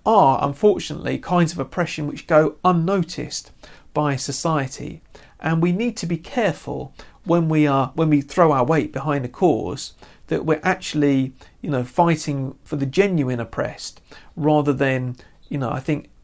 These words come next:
uh, our society at the moment likes to see everything in terms of oppression and the oppressor. Um, and I don't think that's right.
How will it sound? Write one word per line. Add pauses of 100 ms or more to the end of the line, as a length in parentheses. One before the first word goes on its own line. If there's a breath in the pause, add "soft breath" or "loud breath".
(100)
uh,
our
society
at
the
moment
likes
to
see
everything
in
terms
of
oppression
and
the
oppressor. (560 loud breath)
Um,
and
I
don't
think
that's
right.